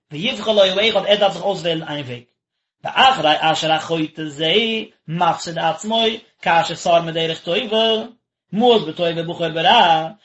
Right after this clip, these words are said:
ווי באלד דער מענטש, וואס ער האט געסונדיגט, האט זיך אליין צו גרינד געלייגט,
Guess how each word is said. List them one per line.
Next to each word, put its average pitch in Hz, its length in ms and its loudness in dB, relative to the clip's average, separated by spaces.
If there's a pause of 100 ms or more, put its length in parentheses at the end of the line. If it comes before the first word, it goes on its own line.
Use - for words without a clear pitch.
(120)
ווי 185 120 -8
באלד 262 260 6
דער 247 100 4
מענטש, 254 240 2
וואס 208 120 -6
ער 220 80 -2
האט 208 100 -2
געסונדיגט, 208 540 -2 (380)
האט 208 100 2
זיך 208 120 -2
אליין 247 340 6
צו - 120 -8
גרינד 247 280 -2
געלייגט, 190 360 0